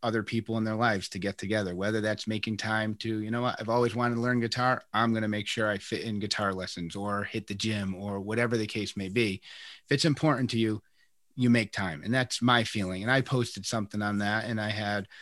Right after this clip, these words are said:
a couple friends that I've known for years that commented on it. And one posted how he agrees, I mean, fully, yet still silent. And I'm thinking, "Well, okay, so now is that a dig? I mean, 'cause I haven't exactly gotten an invitation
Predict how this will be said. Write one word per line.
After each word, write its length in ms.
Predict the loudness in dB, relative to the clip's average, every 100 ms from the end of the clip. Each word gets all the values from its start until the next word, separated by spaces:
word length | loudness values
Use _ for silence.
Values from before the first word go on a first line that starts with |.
| -18 -20 -2 2
a 220 | 4 2 _
couple 260 | 0 2 2
friends 420 | 4 4 6 4
that 300 | 4 2 0 -4
I've 180 | -4 -2
known 300 | 0 0 0
for 120 | 2
years 460 | 4 6 4 0 -8 _ -20 -20 _ _ _
that 440 | 4 6 6 4 -2 -4
commented 500 | 4 6 6 4 2
on 180 | 2 2
it. 180 | 0 -4 _ _
And 520 | -4 0 0 0 0 2
one 360 | 4 4 4 -2 _ -2
posted 360 | 0 0 -2
how 300 | 0 2 0
he 220 | 2 2
agrees, 600 | 2 2 2 4 2 -2 -6 _ _ -10
I 140 | -2 2
mean, 100 | 2
fully, 400 | 6 6 8 6
yet 360 | 4 4 4
still 260 | 0 2 2
silent. 580 | 4 4 2 0 -8 -4
And 120 | -2
I'm 100 | -2
thinking, 340 | -4 -4 -4
"Well, 300 | -2 -2 -4 _ -20 -20 -20 _ -10
okay, 260 | -6 -4
so 160 | -4 -4
now 140 | -4
is 100 | -4
that 160 | -4 -4
a 60 | -2
dig? 420 | 0 2 2 0
I 40 |
mean, 180 | -2 -2
'cause 140 | -2 0
I 80 |
haven't 240 | 0 0 -2
exactly 420 | 0 0 0 0
gotten 260 | 0 0 0
an 80 |
invitation 720 | 0 -2 -2 -2 0 -2 -4